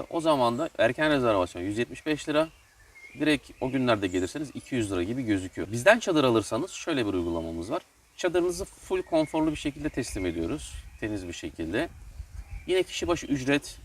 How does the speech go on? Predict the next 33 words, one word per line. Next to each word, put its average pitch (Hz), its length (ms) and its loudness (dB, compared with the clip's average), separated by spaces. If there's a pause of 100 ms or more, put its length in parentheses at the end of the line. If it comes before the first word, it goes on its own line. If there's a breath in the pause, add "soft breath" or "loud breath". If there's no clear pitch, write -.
(400)
alıyoruz. 170 480 2 (100)
Artı 180 500 -2 (420)
çadır 151 260 -2
farkı 117 340 4
alıyoruz. 80 360 -4
Çünkü 104 240 -14
bizden 95 220 -6
çadır 87 220 -10
kiraladığınız 78 600 -8
için. - 220 -16 (400)
Bu 185 180 -2
da 156 200 4 (260)
dönemine 135 400 2
göre 90 240 0
değişiyor. 87 320 -4
Mayıs'ta 120 280 0
şu 90 140 -10
an 80 40 -6
yüz 110 200 -4
yirmi 135 160 -2
beş 135 180 -6
lira. 131 140 -4 (400)
İşte - 200 -14 (280)
dediğim 117 220 0
gibi 85 120 -4
Haziran, 101 340 0
Temmuz 95 360 -4
o 92 80 -2
yüksek 104 300 -6
sezonunda 90 360 -10
yüz 135 260 -2
elli 120 220 0
lira 117 200 0